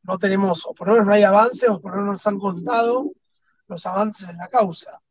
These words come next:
Obviamente eso, como tantas otras cosas, nos preocupan, eh, porque son los recursos de los vecinos, ¿no? Pero bueno, la verdad que, eh, conocemos, eh, cómo actúan, eh, lo que hacen,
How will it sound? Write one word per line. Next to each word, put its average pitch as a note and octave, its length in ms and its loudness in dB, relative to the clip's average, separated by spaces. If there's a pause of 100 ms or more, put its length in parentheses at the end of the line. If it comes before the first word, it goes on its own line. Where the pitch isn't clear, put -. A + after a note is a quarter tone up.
Obviamente G#3 640 0
eso, A#3 220 -4
como F3 160 -14
tantas G3+ 320 -4
otras G#3+ 240 -2
cosas, C4 400 -2 (480)
nos F#3 160 -12
preocupan, C4 640 0 (460)
eh, E3 640 -8 (100)
porque A#3 240 -8
son G#4 140 -12
los C4+ 100 0
recursos F#3+ 340 -2
de F3+ 40 -4
los F3 100 -6
vecinos, F#3+ 520 -4
¿no? A3 260 -8
Pero A3+ 140 -8
bueno, B3+ 360 0 (460)
la F#3 120 2
verdad A#3+ 180 6
que, G#3+ 420 4 (680)
eh, E3+ 460 -16
conocemos, A3+ 920 2 (400)
eh, D#3 640 -10
cómo G3+ 220 4
actúan, G#3+ 720 2 (460)
eh, F#3+ 120 -2
lo F#3 160 -2
que G#3+ 100 4
hacen, G#3 560 0